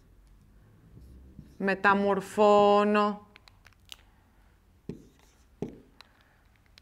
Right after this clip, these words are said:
Ας μην σας κουράσω με περισσότερα ρήματα.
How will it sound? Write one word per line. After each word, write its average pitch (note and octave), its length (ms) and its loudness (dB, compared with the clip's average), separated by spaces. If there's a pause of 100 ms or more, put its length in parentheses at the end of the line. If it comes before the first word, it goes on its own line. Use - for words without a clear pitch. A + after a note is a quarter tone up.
(680)
Ας F4+ 160 -2
μην G4+ 460 2
σας A3+ 180 -8
κουράσω G3+ 400 0
με F#3 80 -2
περισσότερα F3+ 480 -2
ρήματα. F#3 340 0